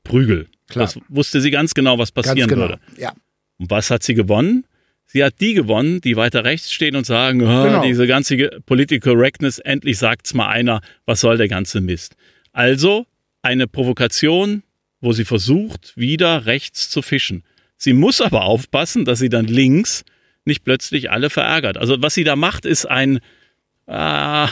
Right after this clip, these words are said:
Speaker 1: so, so, so ein Spitzentanz. Ich weiß nicht, wie es ausgeht. Sie kann damit durchkommen, sie kann aber auch schrecklich auf die Nase fallen.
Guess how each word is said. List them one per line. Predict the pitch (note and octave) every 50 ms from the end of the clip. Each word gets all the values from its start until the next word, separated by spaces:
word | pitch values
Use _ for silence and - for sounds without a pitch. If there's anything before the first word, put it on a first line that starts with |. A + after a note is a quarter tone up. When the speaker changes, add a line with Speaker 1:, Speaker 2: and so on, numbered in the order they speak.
| - -
Speaker 1:
so, | - C#3+ D3+ D#3
so, | C3 D3+ D3+ C#3+
so | C3 D3
ein | D3 C#3+
Spitzentanz. | - - - - - - - G#3+ F#3+ - F3 F3+ F#3 E3+ - - -
Ich | - - A2 - - E3+ -
weiß | - E3+ G3+ A#3 -
nicht, | A3+ G3+ F3
wie | F#3+
es | F3+ -
ausgeht. | - B2+ D3 - - G#2 G2
Sie | - C3
kann | B2+ - C#3+ D3+
damit | D3 C#3+ C3 C3+ - - - -
durchkommen, | - D3+ F3+ F#3+ - - F3 D#3 C#3
sie | C3
kann | B2 - C#3
aber | B2 A2 A2
auch | A2 -
schrecklich | - B2 - - A#2+
auf | A2 -
die | - G#2+
Nase | G2+ F2+ F2 F2+ E2
fallen. | E2 - - - F2+ -